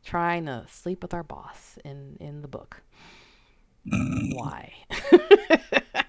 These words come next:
Speaker 1: Those are, uh, either Friday evenings at, like, seven, eight P M, or Sunday evenings at, uh, seven, eight P M. So, um, y'all come by. And then you're doing your stuff, right, Kyle?
Speaker 2: Yeah,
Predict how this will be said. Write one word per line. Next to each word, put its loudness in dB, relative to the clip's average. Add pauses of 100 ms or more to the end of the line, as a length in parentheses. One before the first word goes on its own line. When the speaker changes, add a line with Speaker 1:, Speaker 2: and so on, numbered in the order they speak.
(720)
Speaker 1:
Those 4
are, 2
uh, 2
either -4
Friday 0
evenings -6
at, -10
like, -10
seven, -8
eight -10
P -10
M, -8
or -12
Sunday -14 (120)
evenings -20
at, -20 (140)
uh, -20 (120)
seven, -20
eight -20
P -20
M. -20 (260)
So, -20
um, -20 (400)
y'all -8
come -20
by. -20 (1200)
And -4
then 0
you're -2
doing 0
your -4
stuff, -8
right, -12
Kyle? -16 (1300)
Speaker 2:
Yeah, 10